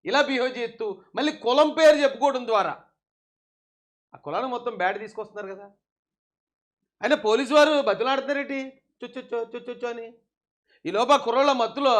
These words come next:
ఏ రాయి ఇచ్చుకుని మినిస్టర్ గారిని కూడా ఎత్తే, లేకపోతే ఆ చేతిలోనే ఎక్కడో ఏ బ్లేడో లేకపోతే ఏ చాకో పట్టుకొచ్చి ఆ పోలీసు వాళ్ళు పేక కోసిస్తే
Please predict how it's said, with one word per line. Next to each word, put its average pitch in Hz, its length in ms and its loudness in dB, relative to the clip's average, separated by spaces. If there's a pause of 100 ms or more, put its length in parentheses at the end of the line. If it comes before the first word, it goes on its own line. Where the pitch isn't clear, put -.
(400)
ఏ 170 120 -4
రాయి 254 280 6
ఇచ్చుకుని 269 380 -4 (220)
మినిస్టర్ 185 260 -10
గారిని 254 160 -4
కూడా 240 140 -2
ఎత్తే, 277 220 -8 (960)
లేకపోతే 220 260 2 (360)
ఆ 190 80 2
చేతిలోనే 247 520 0
ఎక్కడో 240 240 0 (320)
ఏ 202 120 -2
బ్లేడో 262 300 4
లేకపోతే 240 300 4
ఏ 233 80 4
చాకో 254 280 0
పట్టుకొచ్చి 247 440 -4 (220)
ఆ 165 40 -4
పోలీసు 208 340 -6
వాళ్ళు 233 140 -4
పేక 220 200 -4
కోసిస్తే 247 400 -6